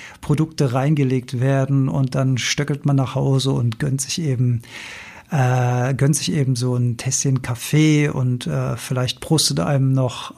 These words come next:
äh, äh, wie heißt er, der gut aussehende, grauhaarige George Clooney <laughs> aus dem Fernsehen zu und grinst und, äh,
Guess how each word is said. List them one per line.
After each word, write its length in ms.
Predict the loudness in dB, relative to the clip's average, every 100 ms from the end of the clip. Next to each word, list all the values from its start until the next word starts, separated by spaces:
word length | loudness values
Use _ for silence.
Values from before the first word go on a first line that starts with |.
| -6
äh, 380 | -2 0 -2 -2 -6 -16 -18 -20 -18 -4
äh, 760 | -2 0 0 -2 -2 -2 -2 -2
wie 140 | -2
heißt 300 | -2 -2 0
er, 220 | 0 0
der 320 | 2 0 0 -2
gut 240 | -4 -2
aussehende, 560 | 0 0 2 2 4 0
grauhaarige 880 | 0 0 0 2 2 2 2 2 0 -6 _ _ -20 -20 -20 -20 -4
George 320 | 2 2 2 0
Clooney 720 | 2 4 4 6 6 4 4 0 -2 -2 2 2 2
<laughs> 600 | 2 0 -6 -10 -10 0
aus 180 | 2 2
dem 100 | 2
Fernsehen 480 | 2 2 2 0 -2
zu 260 | -2 0
und 480 | 2 2 0 -2 -2
grinst 720 | -2 2 4 4 4 0 -2
und, 260 | -2 0 -2
äh, 320 | -4 -2